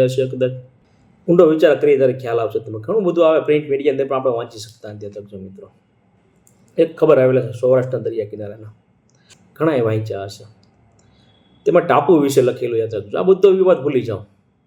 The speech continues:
એક બાજુ રૂપાલાને સાઇડલાઇન કરી નાખો. રૂપાલાને સજા મળવી જ જોવે,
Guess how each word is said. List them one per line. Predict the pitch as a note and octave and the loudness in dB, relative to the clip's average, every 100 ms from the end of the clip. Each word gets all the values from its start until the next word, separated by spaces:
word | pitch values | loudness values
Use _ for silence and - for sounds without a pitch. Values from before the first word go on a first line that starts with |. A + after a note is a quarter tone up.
| _ _ _ | _ _ _
એક | D3+ | -4
બાજુ | D3+ D#3 C3+ | -2 0 0
રૂપાલાને | C3+ D3+ D3 C3+ | 0 0 -2 -2
સાઇડલાઇન | C3 B2+ B2 G#2+ | -2 -2 -4 -12
કરી | G#2 G2+ | -12 -16
નાખો. | E2+ - E2+ _ _ _ _ _ _ _ _ _ _ _ _ _ _ _ - | -20 -20 _ _ _ _ _ _ _ _ _ _ _ _ _ _ _ _ -8
રૂપાલાને | A2+ B2 B2+ B2+ | -2 0 2 2
સજા | B2 B2+ | 2 2
મળવી | C3+ D#3+ D3+ | 6 6 4
જ | B2 | 0
જોવે, | A2 G2+ | -6 -8